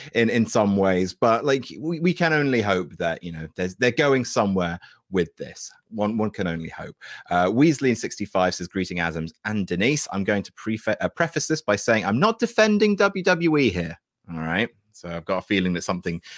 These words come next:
something, uh, a hot take is incoming. Uh, "They had no need to release the talent after so much profit." But if I may play devil's advocate for a bit, W W E releasing talent after Mania isn't a new thing.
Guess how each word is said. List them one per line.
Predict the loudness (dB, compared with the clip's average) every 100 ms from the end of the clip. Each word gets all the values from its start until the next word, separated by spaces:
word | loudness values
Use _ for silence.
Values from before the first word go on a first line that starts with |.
| -20 -6
something, | -4 0 2 2
uh, | 2 2
a | 2
hot | 2 2
take | 2 2 2
is | -2
incoming. | -4 -4 -2 -2 -6 -16 -6
Uh, | 0 2 2
"They | 2
had | 2 2 0 2
no | 2 4 4
need | 2 0 -2
to | -4
release | -2 0 -2 -4
the | -10
talent | -8 -6 -4 -4 -8 -10
after | -12 -12
so | -12 -8 -6 -6
much | -8 -10 -6
profit." | -4 -4 -10 -16 _ _ _ _ _ -20 _ _ _ _ _ 0
But | 2 2 -6 -20 -20 _ _
if | -6 0
I | 2
may | 4 4 4 2
play | 0 2 2
devil's | 0 -2 0
advocate | 0 0 -4 -8 -8
for | -8 -10
a |
bit, | -10 -8
W | -4 -2 -2
W | -2 0
E |
releasing | 0 -2 -4 -6
talent | -6 -4 -4 -2
after | -4 -4 -6
Mania | -4 -6 -8
isn't | -12 -14 -14
a |
new | -6 -2 -2 -4
thing. | -8 -10 -8